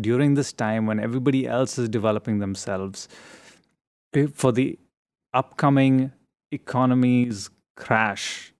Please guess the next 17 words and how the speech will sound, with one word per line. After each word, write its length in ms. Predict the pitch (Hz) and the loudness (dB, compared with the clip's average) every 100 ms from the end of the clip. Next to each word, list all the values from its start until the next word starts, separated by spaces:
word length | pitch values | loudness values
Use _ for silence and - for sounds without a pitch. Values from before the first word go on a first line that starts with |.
| _ _ _ - _ - | _ _ _ -20 _ -14
the 60 | 110 | -12
economy 360 | - 120 120 | -6 -2 -2
is 60 | 117 | -2
gonna 180 | 110 104 | -4 -6
crash. 680 | - 143 156 170 - - - _ - _ _ _ _ - | -4 0 2 2 -2 -12 -16 _ -20 _ _ _ _ -6
Everybody 500 | 120 135 135 131 127 | -2 0 2 2 4
else 340 | 123 135 - | 4 4 2
will 200 | 131 120 | 0 0
have 560 | 113 123 123 123 110 - | -2 -2 0 0 -4 -4
better 260 | 123 117 | 0 0
jobs 540 | 120 101 123 113 113 - | -2 0 2 2 0 -8
because 340 | - 120 113 | -8 -4 -4
they've 220 | 98 113 | -2 -2
been 160 | 110 117 | -2 -4
spending 340 | - 120 113 | -4 -4 -2
their 140 | 113 107 | 0 -2
lockdown 640 | 104 95 - 107 104 101 | -4 -6 -6 -4 -4 -6